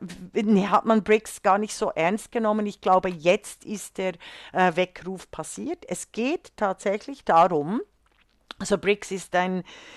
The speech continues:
enorm starkes Bündnis. Die werden auch auseinanderfallen, wenn sie eine eigene Währung haben, nämlich China und Indien. Die haben, äh,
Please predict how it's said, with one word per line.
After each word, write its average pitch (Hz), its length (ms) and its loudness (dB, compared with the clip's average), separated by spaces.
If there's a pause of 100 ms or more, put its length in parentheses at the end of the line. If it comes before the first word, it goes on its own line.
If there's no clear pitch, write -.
(160)
enorm 208 520 6
starkes 175 440 0
Bündnis. 214 480 -4
Die 214 160 -4
werden 220 280 4
auch 175 220 4
auseinanderfallen, 175 920 0
wenn 175 220 0
sie 165 180 -4
eine 151 200 -4
eigene 165 380 -6
Währung 180 340 -2
haben, 185 220 0
nämlich 175 280 -4
China 202 360 -2
und 151 180 -4
Indien. 170 360 -6
Die 160 120 -6
haben, 147 380 0
äh, 147 260 -6